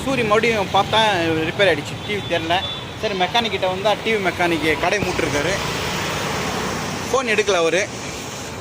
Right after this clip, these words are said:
என்ன பண்ணுறதுன்னு தெரில. சூரி பாவம் டி வி இல்லாம மூணு வாட்டி இரு, நான் ரெண்டாயிரத்தி எட்நூறுவா கொடுத்தேன், ரிப்பேர் ஆயிடுச்சு. இதை போயிடுச்சு, மறுபடியும் ரெடி, ரெடி பண்ணேன், மறுபடியும் போயிடுச்சு. இப்போ மறுபடியும் ஒர்க் ஆகல. இவரும் ஃபோன் எடுக்கல, பார்க்கலாம்.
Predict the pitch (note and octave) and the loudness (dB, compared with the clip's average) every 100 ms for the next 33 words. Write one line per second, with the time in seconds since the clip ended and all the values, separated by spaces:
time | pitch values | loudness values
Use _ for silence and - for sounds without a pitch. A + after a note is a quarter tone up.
0 | - - - E3+ F3+ E3+ E3 E3 F3+ - | -12 -10 -6 -2 0 2 2 2 0 0
1 | D#3 E3 - F#3 - - B3 A3+ G3 G#3 | 2 0 -2 -4 -4 -2 0 2 4 4
2 | G3 - A#3 G#3 G3+ F#3 G3 B3+ B3 A#3+ | 2 0 2 2 2 -2 -2 2 2 0
3 | G3 D3 D3+ D3+ - - - E3 G3 A3 | -4 -4 -4 -6 -8 -12 -4 -2 2 0
4 | G3+ G3 A#3+ G#3 F#3 F#3+ A3 F3 D#3+ G#3 | 0 -2 -2 -2 -2 0 0 0 0 2
5 | F3+ D#3 F#3+ A#3+ - - - - - G3 | 2 0 -2 -4 -4 -10 -10 -10 -6 0
6 | G#3 A#3 G#3+ A3 A#3 A#3 G3+ G3+ F#3 F#3+ | 4 4 2 0 2 4 4 4 2 0
7 | F3 G#3+ G#3+ G#3 G3+ E3+ D#3 - A3 G#3 | 0 0 2 2 2 0 -2 -2 -4 -4
8 | F3 F3 G#3 G#3+ E3+ D3 C#3+ E3+ A3 F#3 | -2 0 2 2 0 -2 -4 0 2 4
9 | F3+ A3+ - - - - - - - - | 4 2 0 -4 -6 -6 -4 -4 -2 0
10 | G3 A3+ A#3 F#3 A3 F#3+ F3+ E3+ F3+ - | 4 4 4 2 2 2 2 2 2 2
11 | F#3+ - - | 2 2 0